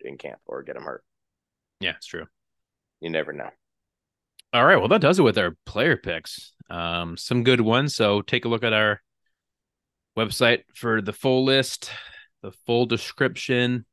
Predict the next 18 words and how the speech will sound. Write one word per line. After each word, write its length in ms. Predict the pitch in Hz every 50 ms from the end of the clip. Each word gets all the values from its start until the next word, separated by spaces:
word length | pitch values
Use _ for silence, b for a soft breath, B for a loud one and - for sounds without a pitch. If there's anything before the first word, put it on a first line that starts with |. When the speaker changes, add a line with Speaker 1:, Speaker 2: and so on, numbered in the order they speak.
| _ _ _ _ _ _ _ _ _ _ _ _ _
Speaker 2:
Um, 480 | 95 95 92 90 90 90 87 90 92 90 -
if 140 | 90 - -
you 100 | 123 110
have 80 | 104
drafts 340 | 92 - 110 107 104 101 -
this 160 | - 95 -
weekend, 240 | - 98 - 101 95
we'll 80 | 90 82
get 220 | - 92 90 - _
our 200 | - 92 90 85
draft 340 | 82 - 101 95 92 - -
kit 180 | - 110 95 -
updated 500 | 101 98 95 - - 98 90 95 90 85
and 120 | 87 85 - _ _
out 220 | 98 98 98 - -
on 140 | - 90 90
the 80 | 90 87
website. 500 | 98 107 107 - - 123 110 107 110